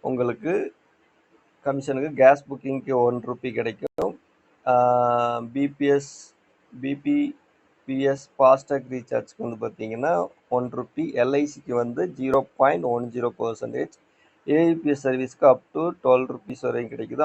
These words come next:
ஆன்லைன் ஷாப்பிங் வந்து up to சிக்ஸ்டி பர்சன்டேஜ் வரைக்கும் கிடைக்குது.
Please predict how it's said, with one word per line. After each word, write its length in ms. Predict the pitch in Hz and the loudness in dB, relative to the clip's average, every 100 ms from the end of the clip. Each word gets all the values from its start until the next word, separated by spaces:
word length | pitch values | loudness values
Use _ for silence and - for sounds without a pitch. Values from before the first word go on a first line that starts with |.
| 135 | 6
ஆன்லைன் 380 | 135 147 143 143 | 6 4 -2 -2
ஷாப்பிங் 420 | 123 - 120 117 | -2 -2 -10 -10
வந்து 220 | 117 165 | -2 4
up 180 | 120 - _ | 4 2 _
to 140 | 190 233 _ | -6 -6 _
சிக்ஸ்டி 400 | 131 - - 151 | -20 -18 -10 -8
பர்சன்டேஜ் 520 | 123 123 120 117 117 | -6 -6 -8 -12 -8
வரைக்கும் 280 | 117 107 _ | -8 -10 _
கிடைக்குது. 360 | 110 - 113 | -20 -16 -12